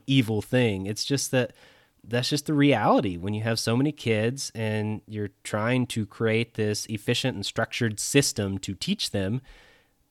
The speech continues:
that's just kinda what you gotta do. But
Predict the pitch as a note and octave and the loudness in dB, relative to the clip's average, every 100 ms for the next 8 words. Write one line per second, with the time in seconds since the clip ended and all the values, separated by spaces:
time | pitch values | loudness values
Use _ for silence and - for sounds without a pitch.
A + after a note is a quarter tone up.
0 | - A#2+ C3+ C#3 F3 - - A2+ D#3 D#3 | -12 -2 0 0 -6 -8 -4 0 2 2
1 | - D#3+ D3+ B2 - D#3+ G#3 F#2 F2 _ | 0 2 2 2 0 4 4 4 -2 _
2 | G#3+ F#3 A2+ | 4 4 2